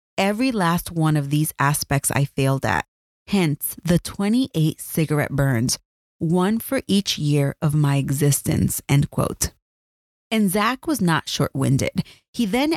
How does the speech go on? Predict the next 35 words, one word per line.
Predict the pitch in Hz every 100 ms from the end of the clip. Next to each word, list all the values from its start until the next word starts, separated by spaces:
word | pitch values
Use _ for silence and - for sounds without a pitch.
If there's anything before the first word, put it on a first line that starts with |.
| -
added | 165 156 160
to | -
his | 160 160 151
extensive | - - - 180 196 - 180 160
suicide | - 143 143 - 82 -
note, | 143 - - _ _ _
writing | 185 190 190 196
about | 202 175 160 -
all | 170 175
of | - 165
the | 165 -
alcohol, | 160 175 180 165 175 170
drugs, | 180 165 160 165 165 165 -
and | 156
strippers | - - 160 - 160 156
that | 160
he | - 165
had | 156
been | 151
spending | 147 - 147 147 147
his | 147
money | 151 151 151
on. | 143 135 - 160 _ _ _ _ _
He | - 247
recorded | 269 262 - 202 180 180 170 _
in | 247 262 269 -
excruciating | 214 - - - 196 175 190 165 165 165
detail | 151 147 156 131 139 - _ _ -
how | 196 214
he | 202 208
murdered | 170 170 175 220 233 -
and | 214
dismembered | 202 202 - 165 156 160 160
Addie's | - 147 151 156
body | - 139 139 -